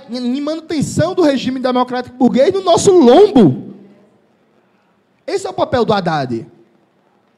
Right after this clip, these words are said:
O papel do Haddad não é outro, é dizer assim, ó, a gente vai manter a frente ampla em prol de um regime democrático, tentando isolar os elementos fascistoides,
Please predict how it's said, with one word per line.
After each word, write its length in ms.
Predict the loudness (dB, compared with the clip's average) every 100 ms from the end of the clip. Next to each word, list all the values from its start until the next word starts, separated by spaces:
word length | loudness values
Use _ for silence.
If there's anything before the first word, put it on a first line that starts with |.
| _ _ _
O 40 |
papel 260 | -4 0 0
do 80 | 0
Haddad 240 | 0 0
não 120 | -2
é 120 | -2
outro, 320 | -2 -2 -2 -2
é 60 |
dizer 240 | -2 0 0
assim, 280 | 0 -4
ó, 300 | 0 0 0 -6 -8
a 140 | -4
gente 300 | -2 -4 -4
vai 520 | 0 0 0 -2 -6 -12 _ _ _ _ _ _ _ _ -8
manter 840 | -2 -2 -2 -8 -6 -2 -2 -4
a 120 | -6
frente 600 | -8 -10 -8 -6 -6 -2
ampla 460 | 0 0 -2 -6 -6
em 160 | -8 -10
prol 400 | -6 -2 0 0
de 80 | -4
um 80 |
regime 500 | -4 -4 -6 -6 -6
democrático, 680 | -6 -6 -6 -10 -12 -12 -14
tentando 360 | -14 -14 -12 -12
isolar 440 | -6 -2 0 0
os 140 | 0 0
elementos 400 | -2 0 -2 -2
fascistoides, 880 | -6 -6 -8 -6 -2 0 0 -6